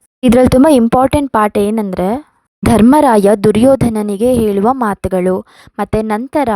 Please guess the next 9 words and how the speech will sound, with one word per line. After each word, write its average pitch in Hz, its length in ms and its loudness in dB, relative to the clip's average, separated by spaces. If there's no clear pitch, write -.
ಭೀಮ 220 420 -8
ಕೋಪದಿಂದ 240 760 -2
ಹೇಗೆ 226 380 -6
ಅವನ್ನ 214 340 -6
ನಿಂದಿಸ್ತಾನೆ 208 720 -10
ಅಂತ, 180 260 -16
ಅದನ್ನ 254 360 -8
ಸಿಂಹಗರ್ಜನೆ 254 840 -12
ಮಾಡಿದಾಗ 202 600 -10